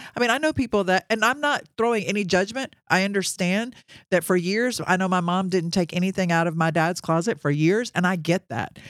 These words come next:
But to watch someone walk through this who says, "You know, he's not coming back. I would love to be able to provide this for someone that can need it." It has blown my mind to watch her walk through.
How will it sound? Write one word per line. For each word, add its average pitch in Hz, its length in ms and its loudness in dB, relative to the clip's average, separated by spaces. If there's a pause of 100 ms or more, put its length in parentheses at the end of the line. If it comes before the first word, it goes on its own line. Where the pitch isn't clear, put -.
(320)
But 214 160 -2
to 202 120 2
watch 214 440 -2
someone 254 460 -2
walk 202 280 0
through 196 180 2
this 156 380 0
who 170 120 -2
says, 165 480 -2
"You 180 80 0
know, 190 80 4
he's 208 200 -2
not 226 200 -2
coming 170 240 0
back. 180 380 0 (100)
I 165 140 2
would 165 220 -2
love 160 540 0
to 160 120 -4
be 139 160 0
able 139 280 -2
to 165 280 -8 (1200)
provide 170 400 2
this 156 160 -2
for 156 120 -2
someone 156 340 -4
that - 120 -12
can 139 180 -2
need 156 200 0
it." - 160 -6 (340)
It 214 140 2
has 185 320 0
blown 185 1200 0 (160)
my 156 260 2
mind 151 760 0 (400)
to 165 140 0
watch 156 480 -2
her 156 320 0
walk 147 380 -2
through. 143 380 -4